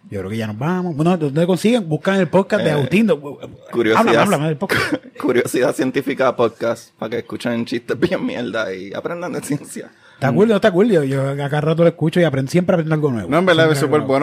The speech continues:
Speaker 3: bueno. Uno aprende... ves, todas estas cuestiones a veces que yo me pongo a ver cosas súper complicadas de algo, pues Agustín las explica
Speaker 1: Bien,
Speaker 3: más,
Speaker 1: cabrón.
Speaker 3: más, más a, más a lo puertorriqueño, más uno está,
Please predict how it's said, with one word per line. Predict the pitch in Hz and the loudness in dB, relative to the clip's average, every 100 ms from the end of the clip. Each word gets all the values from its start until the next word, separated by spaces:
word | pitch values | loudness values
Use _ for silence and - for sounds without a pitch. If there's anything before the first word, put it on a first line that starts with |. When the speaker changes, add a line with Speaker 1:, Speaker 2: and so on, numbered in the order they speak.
| 151 | 2
Speaker 3:
bueno. | |
Uno | 123 | 2
aprende... | 123 131 139 139 135 131 123 120 113 104 104 | 2 2 0 0 0 0 -2 -4 -4 -6 -2
ves, | 160 | 0
todas | 170 | 2
estas | 170 185 | 0 0
cuestiones | 202 208 202 196 | 0 0 2 2
a | |
veces | 185 190 185 | 2 2 0
que | 160 | 0
yo | 139 | 0
me | 143 156 | -2 -2
pongo | 165 165 | 0 2
a | |
ver | 165 | 2
cosas | 160 165 160 | 2 0 0
súper | 165 156 | -2 -2
complicadas | 156 143 151 147 147 147 | -4 -4 -4 0 2 2
de | 147 | 2
algo, | 147 147 135 | 0 0 -2
pues | 120 | -4
Agustín | 117 113 113 135 | -4 -6 -6 -6
las | 156 | -4
explica | 135 113 113 127 120 | -4 -4 -4 -2 -2
Speaker 1:
Bien, | 170 175 | -2 -2
Speaker 3:
más, | 180 | -2
Speaker 1:
cabrón. | 170 104 | -2 -4
Speaker 3:
más, | 107 113 113 92 90 | -4 -4 -6 -10 -6
más | 123 143 156 156 | -2 2 2 0
a, | - | -2
más | 143 151 | 0 2
a | 170 | 4
lo | 165 156 | 4 2
puertorriqueño, | 156 135 143 147 127 120 113 | 0 0 -2 -2 -2 -2 -2
más | 110 113 | -4 -6
uno | 127 | -6
está, | 120 127 117 | -6 -6 -6